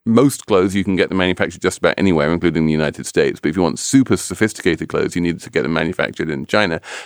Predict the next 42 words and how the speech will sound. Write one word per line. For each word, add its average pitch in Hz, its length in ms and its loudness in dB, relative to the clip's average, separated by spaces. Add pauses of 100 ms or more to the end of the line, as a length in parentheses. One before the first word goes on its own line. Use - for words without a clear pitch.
(100)
And 117 320 2
you 113 80 2
think 139 260 0
to 120 40 -4
yourself, 107 280 2
"Well, 104 120 2
that's 113 240 2
because 113 320 0
the 101 80 -4
Chinese 92 560 0
have 85 160 -4
these 92 160 -2
amazing 82 440 -2
robots 104 540 2
which 98 180 -4
can 92 200 0
do 92 180 2
amazing 85 440 -2
things, 98 300 -2
and 85 80 0
they 82 140 2 (340)
can 101 120 2
afford 104 320 2
those 92 260 2
robots 90 320 2
because 87 240 -6
they 85 100 0
have 87 160 -2
such - 240 -4
more 78 200 -2
scale 104 500 4
than 90 120 -2
anyone 87 300 0
else." 85 160 -2 (540)
It's - 320 -2
not 156 300 2
that. 190 380 2 (760)
It's 180 280 0
that 180 200 2
the 170 100 4
Chinese 165 480 2
have 151 260 0